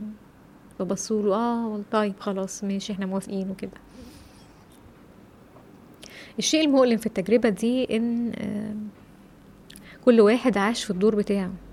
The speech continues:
و-، والشيء المؤلم التاني إن الموضوع كله ما خدش أكتر من ست أيام، لأن هما في اليوم السادس بعد الانهيار العصبي للشخص التالت، آه، وبعد ما اكتشفوا إن الحراس بدأوا، يعني،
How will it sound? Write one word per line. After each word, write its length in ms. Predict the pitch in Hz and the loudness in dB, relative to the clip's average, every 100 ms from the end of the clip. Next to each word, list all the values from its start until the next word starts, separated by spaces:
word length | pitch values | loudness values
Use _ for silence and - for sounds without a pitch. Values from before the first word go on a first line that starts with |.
| - - - - - - - - - | -20 -20 -20 -20 -20 -18 -18 -20 -10
و-، 280 | 190 202 196 | -2 0 2
والشيء 360 | 190 190 - 214 | 2 0 2 4
المؤلم 300 | 214 220 208 | 4 4 2
التاني 380 | 196 226 220 214 | 2 2 2 2
إن 140 | 190 | 2
الموضوع 320 | 196 190 190 | 2 0 0
كله 320 | 214 - 254 220 | 0 4 4 4
ما 60 | |
خدش 300 | 202 226 - | 2 -2 0
أكتر 240 | - - 196 | -2 0 0
من 140 | 190 | 0
ست 340 | - 220 - | 0 -2 0
أيام، 320 | 196 196 202 180 - - | 0 2 2 -2 -10 -12
لأن 180 | - 190 | -2 2
هما 160 | 220 226 | 4 2
في 80 | |
اليوم 260 | 208 202 240 | 2 2 2
السادس 520 | 220 - 220 202 196 | 0 2 2 2 0
بعد 220 | 196 202 | 0 0
الانهيار 420 | 190 190 185 202 202 | 0 -2 0 2 2
العصبي 380 | 190 202 202 | 0 0 0
للشخص 540 | 185 - - - 214 - | 0 -4 -4 -2 -2 -4
التالت، 640 | 185 220 214 202 - - - - - - - | -2 2 2 2 -4 -20 -18 -16 -16 -18 -4
آه، 120 | 202 | 0
وبعد 300 | 196 185 180 | 2 4 4
ما 100 | 214 | 2
اكتشفوا 600 | 196 - 247 254 220 - - | 0 2 2 2 -2 -6 -4
إن 140 | 185 | -4
الحراس 600 | 190 - 185 202 220 226 | -4 -2 0 2 0 0
بدأوا، 640 | 190 202 208 - 214 214 214 | 0 2 2 2 2 2 2
يعني، 720 | 185 180 180 185 180 180 | 2 0 -2 -2 -2 -2